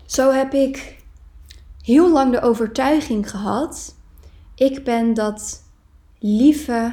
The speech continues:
meisje." Dat zit er nog steeds wel een beetje in, want ik ben ergens natuurlijk ook wel een beetje lief, <laughs> zonder arrogant te klinken.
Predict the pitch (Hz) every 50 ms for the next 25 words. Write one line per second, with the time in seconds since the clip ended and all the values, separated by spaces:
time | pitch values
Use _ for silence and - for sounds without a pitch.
0 | - - - 214 202 202 202 208 220 220 - - - 202 208 220 214 - - -
1 | - - - - _ - _ _ - - _ _ _ _ _ _ _ _ _ _
2 | _ _ _ _ _ - - 208 214 - 233 214 233 208 202 196 - - - 220
3 | 220 226 220 - 208 196 - 202 190 185 202 196 190 190 - - - 196 202 214
4 | 262 277 262 208 202 196 - 202 - - 208 202 196 - - 214 196 196 - -
5 | 202 196 - 202 190 - 208 196 190 190 - - 180 180 - - 185 190 190 -
6 | - 196 196 202 196 190 185 - 202 196 214 226 262 294 - - - 320 - -
7 | 415 466 466 - - - - - - - 466 - - - 320 285 269 262 - 233
8 | 233 226 240 247 - 254 254 254 - 247 247 - - 233 220 233 226 - 254 262
9 | 339